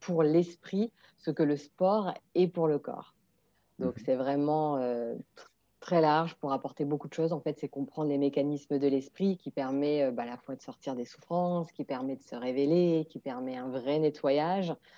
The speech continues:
Speaker 1: parce qu'en fait, on sort de l'ego, on comprend beaucoup de choses par rapport à des filtres, des conditionnements. Et puis, euh, c'est aussi, euh, vers une é-, un éveil de conscience,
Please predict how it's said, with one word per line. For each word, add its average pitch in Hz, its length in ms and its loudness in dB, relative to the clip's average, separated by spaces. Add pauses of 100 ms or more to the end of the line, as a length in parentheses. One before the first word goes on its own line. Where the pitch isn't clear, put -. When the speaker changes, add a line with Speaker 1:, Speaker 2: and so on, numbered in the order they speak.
(140)
Speaker 1:
parce - 220 -12
qu'en - 180 -10
fait, 143 260 -6
on 120 140 -6
sort 135 260 -6
de 135 80 -4
l'ego, 135 460 2
on 139 60 0
comprend 123 380 -10
beaucoup 139 320 -4
de - 60 -10
choses 147 400 -2 (480)
par 123 100 -8
rapport 120 280 -4
à 113 80 -6
des 110 120 -12
filtres, - 500 -6
des 113 100 -6
conditionnements. 131 800 -6 (540)
Et - 80 -8
puis, 170 320 0
euh, 156 60 4
c'est - 180 -4
aussi, 170 520 0
euh, 127 760 2
vers 139 220 4
une 135 160 2
é-, 143 160 2
un 143 120 -2
éveil 185 280 6
de 180 100 2
conscience, 170 560 -6